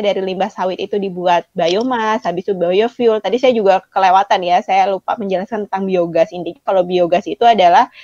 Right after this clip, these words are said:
dari limbah industri, bukan limbah industri ya, limbah perkebunan sawit ini, habis itu nanti dijadikan dalam reaktor, nama reaktornya anaerob gitu, kalau biogas kan tanpa oksigen,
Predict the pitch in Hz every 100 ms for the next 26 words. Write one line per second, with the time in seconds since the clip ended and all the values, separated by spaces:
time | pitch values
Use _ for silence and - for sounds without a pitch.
0 | - - 202 202 214 214 202 208 220 175
1 | - - - _ - - - 220 214 226
2 | 240 - 240 240 339 427 196 185 190 180
3 | 196 - 226 185 190 185 220 - 220 214
4 | 208 202 196 185 196 - 190 190 185 165
5 | 170 202 311 _ _ - 196 220 240 226
6 | 196 202 269 208 165 190 190 185 180 202
7 | 208 202 208 196 - 185 190 190 185 190
8 | 185 - 180 190 262 349 _ - 185 185
9 | 180 180 - 180 190 - 196 - 190 170
10 | 165 170 - 180 185 175 180 175 185 160
11 | 190 240 220 226 220 180 180 190 - 180
12 | 170 202 254